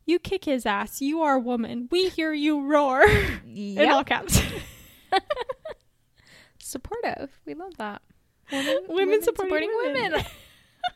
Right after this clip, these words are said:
Speaker 2: <laughs> Happy late International Women's Day.
Speaker 1: Yeah. Um, and on our revenge episode, no less.
Speaker 2: Truly.
Speaker 1: Perfect. Um,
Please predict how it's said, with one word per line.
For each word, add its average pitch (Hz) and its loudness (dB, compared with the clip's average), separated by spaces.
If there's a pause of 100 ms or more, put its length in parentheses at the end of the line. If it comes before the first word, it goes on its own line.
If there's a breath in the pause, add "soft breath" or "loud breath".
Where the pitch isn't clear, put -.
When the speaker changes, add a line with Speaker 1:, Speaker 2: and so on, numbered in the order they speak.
(100)
Speaker 2:
<laughs> - -16
Happy 320 -4
late 311 -4
International 294 -10
Women's 359 -14
Day. - -14 (420)
Speaker 1:
Yeah. 370 4 (300)
Um, 311 -2 (680)
and 285 2
on 269 0
our 262 2
revenge 254 0
episode, 226 -6
no 214 -4
less. 208 -8 (220)
Speaker 2:
Truly. 240 -6
Speaker 1:
Perfect. - -8 (1600 loud breath)
Um, 240 0